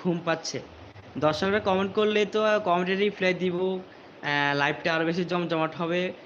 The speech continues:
লাইভটার মধ্যে একটা আনন্দঘন সময় কাটানো যাবে। যদি আপনারা কমেন্টই না করেন, তাহলে কিভাবে হবে?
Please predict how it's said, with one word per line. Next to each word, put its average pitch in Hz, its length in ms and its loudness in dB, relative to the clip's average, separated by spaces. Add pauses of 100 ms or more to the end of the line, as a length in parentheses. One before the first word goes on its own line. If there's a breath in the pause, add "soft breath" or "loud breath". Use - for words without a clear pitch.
(180)
লাইভটার 160 520 0
মধ্যে 170 480 0
একটা 165 260 -2 (120)
আনন্দঘন 160 540 0
সময় 160 280 -2
কাটানো 147 380 0
যাবে। 123 260 -2 (460)
যদি 147 160 0
আপনারা 175 240 0
কমেন্টই 175 420 2
না 190 160 2
করেন, 185 440 2
তাহলে 151 300 -2
কিভাবে 165 380 -2
হবে? 123 240 -6